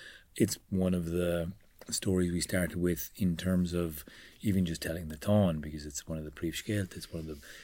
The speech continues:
he's one of the characters you need to really get in people's minds before the epic of the Táin, and, and you're going back over that again and again and again in so many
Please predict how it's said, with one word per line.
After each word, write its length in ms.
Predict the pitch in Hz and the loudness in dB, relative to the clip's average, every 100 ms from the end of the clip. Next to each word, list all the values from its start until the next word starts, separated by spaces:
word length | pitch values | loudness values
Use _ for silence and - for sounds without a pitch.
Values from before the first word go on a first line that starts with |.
| - | -10
he's 160 | - 87 | -2 0
one 180 | 85 82 | 0 0
of 100 | 78 | -2
the 180 | 82 - | -6 -6
characters 500 | - 87 82 90 78 | -2 -2 0 -2 -2
you 60 | 85 | -2
need 360 | 85 87 85 | 0 0 -2
to 240 | - 87 82 | -4 -4 -2
really 460 | 85 90 87 85 - - - - | 0 2 2 0 -4 -18 -16 0
get 180 | 95 | 2
in 120 | 90 82 | 2 -2
people's 340 | 90 87 80 | -4 -4 -2
minds 540 | 90 107 107 101 95 90 | 2 6 6 8 6 4
before 500 | 90 - 98 90 87 | -4 -2 0 2 2
the 180 | 85 | 4
epic 340 | 98 95 90 - | 4 4 -2 -2
of 160 | 78 | -4
the 80 | 76 | -6
Táin, 480 | 76 80 76 73 80 | -6 -6 -6 -6 -8
and, 160 | 80 82 | -8 -10
and 320 | 82 80 78 - - - - | -8 -8 -10 -12 -20 -16 -4
you're 100 | 92 | 2
going 220 | 95 87 | 2 2
back 320 | 95 92 - | 0 0 0
over 320 | 95 87 87 | 2 2 0
that 220 | 82 80 | 0 -2
again 340 | 82 - 92 82 | -4 0 0 0
and 100 | 80 | -2
again 220 | 82 82 | -4 -6
and 120 | 78 | -6
again 260 | 78 90 90 | -6 -2 -2
in 100 | 78 | -2
so 360 | - - 92 92 | -6 -2 0 0
many 520 | 85 87 87 82 78 | 0 0 0 -2 -6